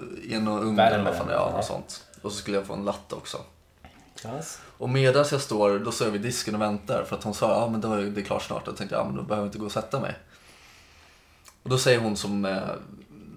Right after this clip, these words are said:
Speaker 1: tar betalt, liksom, helt enkelt. Och bara, "Ja, men, jaha, vad, webbhallen?"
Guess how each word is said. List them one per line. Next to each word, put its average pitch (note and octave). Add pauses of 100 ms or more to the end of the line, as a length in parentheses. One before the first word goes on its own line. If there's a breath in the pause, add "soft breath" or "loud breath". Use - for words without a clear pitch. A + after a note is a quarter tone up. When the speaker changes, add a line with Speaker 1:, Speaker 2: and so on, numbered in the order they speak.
(100)
Speaker 1:
tar G#2
betalt, G#2
liksom, -
helt -
enkelt. G#2+
Och -
bara, -
"Ja, F3+
men, C3 (1000 soft breath)
jaha, B2 (120)
vad, B2 (220)
webbhallen?" C3